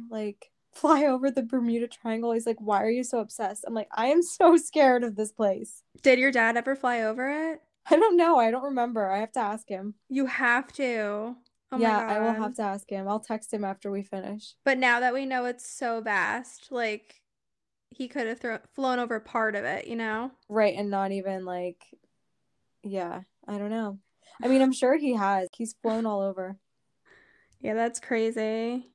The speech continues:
Speaker 1: Yeah, so true. <laughs> Like, let us know if you were a child worrying about the Bermuda Triangle. <laughs>
Speaker 2: Probably our whole generation.
Speaker 1: For real, though, I have to ask Carson now.
Speaker 2: Oh, I'm sure he did.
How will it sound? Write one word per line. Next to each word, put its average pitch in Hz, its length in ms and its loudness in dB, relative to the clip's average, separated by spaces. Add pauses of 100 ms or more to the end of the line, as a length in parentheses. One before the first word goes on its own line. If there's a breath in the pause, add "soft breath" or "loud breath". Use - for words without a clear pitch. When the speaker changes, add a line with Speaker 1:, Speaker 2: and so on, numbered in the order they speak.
(120)
Speaker 1:
Yeah, 190 320 -4 (520)
so 214 300 -2
true. 214 280 -6
<laughs> 226 200 -2
Like, - 180 2 (480 loud breath)
let 240 240 6
us 320 180 2
know 240 260 2
if 233 120 -4
you 233 160 -2
were 226 140 0
a 226 60 -2
child 208 600 -4 (340)
worrying 214 560 0
about 208 260 -2
the 214 60 -8
Bermuda 208 480 -2
Triangle. 208 760 0
<laughs> - 1500 -6
Speaker 2:
Probably 233 480 6
our 240 160 6
whole 226 240 0
generation. 226 1000 -4 (320)
Speaker 1:
For 269 180 0
real, 247 200 0
though, 214 180 0
I 202 100 0
have 214 140 -2
to 247 80 -4
ask 233 280 -4
Carson 202 460 -8
now. 190 340 -10 (580)
Speaker 2:
Oh, 254 120 4
I'm 240 160 2
sure 220 260 -6
he 226 200 -8
did. 208 460 -8